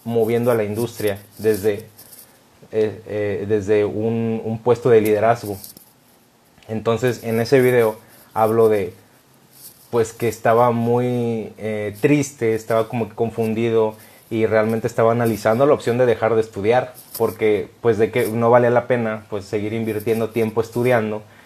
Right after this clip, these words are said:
y ap-, y, y, y nutriéndome de esa teoría, si al final del día, pues, nada más era de, de hacer, hacer tu empresa y listo, ¿no? Ya tenías éxito.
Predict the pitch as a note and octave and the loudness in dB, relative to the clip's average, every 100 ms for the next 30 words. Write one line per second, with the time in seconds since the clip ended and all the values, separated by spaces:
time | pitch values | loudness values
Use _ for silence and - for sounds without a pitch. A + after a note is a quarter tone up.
0 | _ A2 G#2 G#2 G2 G#2 G#2 G#2 G#2 G#2 | _ 0 0 -2 -8 -4 -4 -4 -4 -4
1 | G2+ G2+ G2+ - F#2+ - _ _ - A2 | -2 -4 -6 -10 -16 -18 _ _ -16 -8
2 | A2+ A2 A#2+ B2+ B2 A#2 A2+ A#2 A#2+ A#2 | -4 -4 0 2 2 0 0 0 -2 0
3 | A#2 A#2+ A2 - - G#2+ - A2 G#2+ A2+ | 2 0 -2 -6 -6 -6 -4 -4 0 0
4 | A2 A#2+ A#2 - _ _ _ - G#2+ G#2+ | 0 -2 -2 -6 _ _ _ -6 -2 0
5 | A2 A2 A#2 A2 A2 A2+ A2 G2+ - - | 2 2 0 2 2 4 4 2 -4 -14
6 | _ _ _ - G#2+ G#2 A#2+ A#2 - A2 | _ _ _ -10 -6 -2 -2 -4 -4 -4
7 | B2 G#2+ C3 A#2 A#2+ A#2 C#3 A2 C#3+ - | -4 -4 -4 -2 -2 2 0 2 -2 -2
8 | A#2 A2 C#3+ F3+ A#2 A#2 B2 A#2+ D3 - | -2 -2 -2 -2 -4 -2 -4 0 -2 -2
9 | A#2+ - | -10 -12